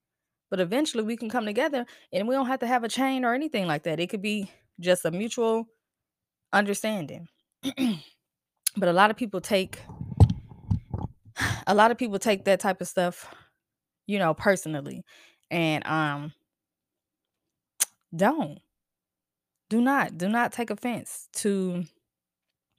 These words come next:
people living in their truth,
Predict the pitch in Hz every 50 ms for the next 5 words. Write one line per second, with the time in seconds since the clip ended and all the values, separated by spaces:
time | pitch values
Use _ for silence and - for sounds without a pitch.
0 | _ _ - - _ _ _ _ - - 247 220 - 196 190 185 180 180 175 180
1 | 175 _ _ _ _ _ _ _ _ _ _ _ _ _ _ _ _ _ _ _
2 | _ _ _ _ _ _ _ _ _ - 175 190 196 208 214 208 208 202 196 190
3 | - - 196 180 185 185 185 - - -